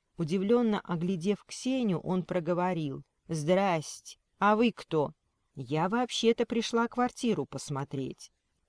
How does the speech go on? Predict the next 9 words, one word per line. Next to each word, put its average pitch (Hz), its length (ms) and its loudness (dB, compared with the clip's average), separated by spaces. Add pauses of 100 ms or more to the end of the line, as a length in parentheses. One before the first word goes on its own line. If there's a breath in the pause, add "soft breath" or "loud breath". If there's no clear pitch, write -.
(120)
«Посмотреть? 165 920 -2 (300)
Зачем 180 500 2
на 151 80 0
неё 151 240 0
смотреть? 156 640 0
Это 180 220 2
же 151 140 -2
не 165 140 2
музей». 156 640 0